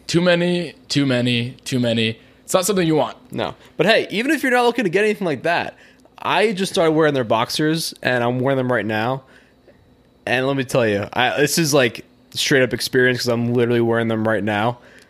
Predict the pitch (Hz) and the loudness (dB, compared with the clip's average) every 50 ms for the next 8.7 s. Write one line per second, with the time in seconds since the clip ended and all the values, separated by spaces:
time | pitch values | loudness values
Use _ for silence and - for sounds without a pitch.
0 | _ _ - - _ - - 120 120 120 113 110 104 101 92 95 98 92 - - | _ _ -20 -20 _ -4 -2 0 0 0 0 0 0 -2 0 0 0 -2 -2 -4
1 | - - - - - - - - - - 220 - - - - - 135 151 180 190 | -6 -6 -4 -2 -2 0 0 0 0 0 -4 -4 -6 -10 -2 -2 0 0 2 2
2 | 202 202 196 175 147 156 156 156 156 143 - - - - 143 131 120 117 127 160 | 4 4 2 2 2 0 0 -2 -2 -4 -6 -8 -10 -10 -10 -10 -8 -6 -4 -4
3 | 156 117 110 113 110 101 101 98 95 101 - - 156 185 196 214 180 156 185 208 | -4 -4 -4 -6 -6 -6 -8 -8 -8 -4 -4 -2 0 2 2 4 4 4 2 0
4 | - - 190 196 - - 226 220 208 226 262 - 277 254 226 226 220 208 202 190 | 2 0 0 0 2 2 2 4 4 2 2 4 4 6 6 6 6 6 4 4
5 | 185 180 165 156 156 160 151 123 107 214 233 196 240 220 185 165 175 180 175 - | 4 4 2 4 4 2 2 2 0 0 -2 -2 -2 -2 0 0 -2 -2 -2 -4
6 | 180 170 - - 170 143 143 151 147 135 - 131 127 135 - - 160 156 139 120 | -4 -4 -2 -4 -2 0 0 0 -2 -2 0 0 0 0 0 -2 -2 -2 0 0
7 | 131 170 185 147 170 196 190 151 127 131 143 143 147 131 123 131 143 147 147 143 | 0 0 0 0 0 -2 -2 -2 -2 0 0 0 2 2 2 2 2 0 0 -2
8 | - - 135 135 139 135 135 135 135 135 - 147 143 | -4 -2 0 0 2 2 2 2 0 -2 -4 -6 -8